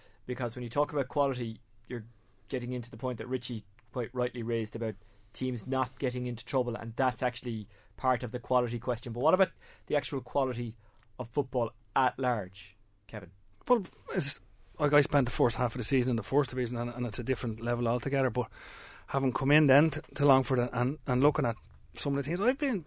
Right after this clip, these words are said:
Speaker 2: quite impressed. I thought the quality's been quite good.
Speaker 1: Mm.
Speaker 2: Um,
Speaker 1: What impressed you? What surprised you, maybe?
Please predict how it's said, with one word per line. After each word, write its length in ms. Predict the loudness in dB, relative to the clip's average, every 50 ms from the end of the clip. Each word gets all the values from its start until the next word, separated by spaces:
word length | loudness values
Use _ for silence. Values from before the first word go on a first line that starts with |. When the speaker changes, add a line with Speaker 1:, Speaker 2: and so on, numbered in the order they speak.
| -10 -4
Speaker 2:
quite 240 | 0 2 2 2
impressed. 400 | 2 0 0 0 2 2 0 -2
I 40 | -2
thought 180 | 0 0 0 0
the 60 | -2
quality's 280 | -2 0 2 2 2 0
been 200 | 0 -2 -2 -2
quite 200 | -2 -4 -4 0
good. 260 | 4 6 6 6 4 2 -6 -20 -20 -18 -16 -14 -14 -16 -6 -2
Speaker 1:
Mm. 180 | 4 6 8 8
Speaker 2:
Um, 200 | 8 6 2 -2 -8 -16 -20 -20 -4 2
Speaker 1:
What 120 | 4 4
impressed 340 | 4 4 4 2 0 2 0 -2
you? 60 | -4
What 160 | -4 -4 -4
surprised 600 | -8 -14 -12 -6 -2 2 2 2 2 0 -2 -6
you, 60 | -10 -10
maybe? 240 | -10 -12 -14 -16